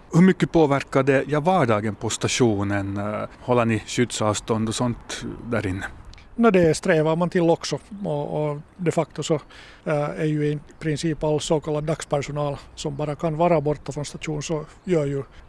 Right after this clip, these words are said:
Speaker 2: jobba på distans så som alla andra också.
Speaker 1: Det brukar ju vara ganska mycket så här, ja, vardag inne på brandstationen.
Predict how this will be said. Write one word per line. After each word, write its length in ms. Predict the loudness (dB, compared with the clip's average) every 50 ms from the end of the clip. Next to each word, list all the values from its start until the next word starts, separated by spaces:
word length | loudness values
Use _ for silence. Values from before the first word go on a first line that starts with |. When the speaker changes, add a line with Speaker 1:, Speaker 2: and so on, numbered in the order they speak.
| -2
Speaker 2:
jobba 380 | 2 2 2 2 2 0 0 0
på 120 | -2 -4
distans 420 | -4 -4 -4 -2 0 0 0 0 -2
så 200 | -2 -2 -2 -2
som 220 | -2 -2 -4 -2
alla 260 | -2 -2 0 0 0
andra 200 | 0 0 0 2
också. 280 | 0 0 0 -2 -6 -6 -4
Speaker 1:
Det 60 | 2
brukar 240 | 4 6 6 6 6
ju 60 | 4
vara 160 | 6 4 4 4
ganska 240 | 2 0 0 -2
mycket 280 | -4 -4 -4 -6 -8 -6
så 80 | -4 -2
här, 260 | 0 0 0 0 0
ja, 220 | 0 0 0 2
vardag 440 | 2 2 2 2 2 0 0 -2 -2
inne 200 | -2 -4 -4 -4
på 120 | -4 -4
brandstationen. 800 | -2 -2 -2 -2 -2 -4 -6 -8 -6 -4 -4 -4 -4 -4 -6 -8